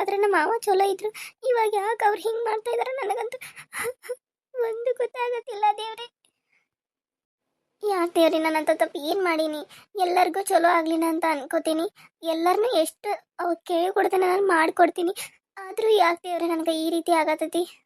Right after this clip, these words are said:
ಹೆಣ್ಣಿನ ಜೀವನ ಅಂದ್ರನ ಹಿಂಗೇನ? ತವ್ರ ಮನ್ಯಾಗಿದ್ದಾಗ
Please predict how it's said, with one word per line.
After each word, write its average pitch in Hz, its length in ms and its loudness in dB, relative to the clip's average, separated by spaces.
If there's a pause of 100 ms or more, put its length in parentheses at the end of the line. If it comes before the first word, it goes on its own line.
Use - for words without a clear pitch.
(2500)
ಹೆಣ್ಣಿನ 339 400 6
ಜೀವನ 349 240 6
ಅಂದ್ರನ 339 340 4
ಹಿಂಗೇನ? 294 420 2 (720)
ತವ್ರ 277 240 0
ಮನ್ಯಾಗಿದ್ದಾಗ 285 500 0